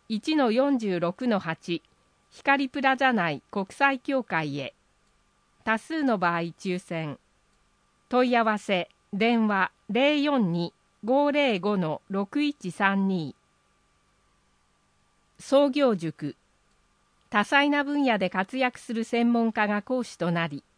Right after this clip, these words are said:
起業に向けた基礎知識や実務のノウハウを体系的に学べるセミナーです。先輩起業家の経験談や日本政策金融公庫、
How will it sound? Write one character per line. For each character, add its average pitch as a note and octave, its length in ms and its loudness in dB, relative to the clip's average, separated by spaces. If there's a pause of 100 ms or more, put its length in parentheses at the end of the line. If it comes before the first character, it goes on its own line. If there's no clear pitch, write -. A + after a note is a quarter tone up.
(240)
起 A3+ 160 0
業 C#4+ 200 2
に C#4 160 4
向 C4 120 2
け B3+ 140 -2
た B3 140 -2
基 - 60 -20
礎 C4+ 200 -4
知 C4+ 160 -8
識 - 280 -8
や D#3 260 0
実 C#4 300 -4
務 A3+ 140 2
の F3+ 140 0
ノ A#3 160 0
ウ A3+ 40 -2
ハ F3+ 180 0
ウ D3 160 -4
を D3 240 -6
体 C4+ 240 -2
系 C#4 200 0
的 B3+ 260 -6
に B3 120 2
学 A#3 280 0
べ B3+ 120 0
る B3 80 -6
セ B3+ 180 -4
ミ A3+ 120 2
ナ D3+ 180 -2
ー C#3 40 -8
で C#3+ 140 -8
す。 - 200 -20 (720)
先 C#4 260 2
輩 C#4+ 260 4
起 C4 160 -4
業 C4 200 0
家 B3+ 140 -2
の B3 120 0
経 B3+ 240 -2
験 A#3+ 280 0
談 D#3+ 260 0
や C#3+ 200 -4 (240)
日 G#3 200 0
本 D4+ 160 0
政 C4+ 280 -2
策 - 300 -4
金 B3 280 0
融 A#3+ 180 -2
公 A3 240 -2
庫、 - 280 -10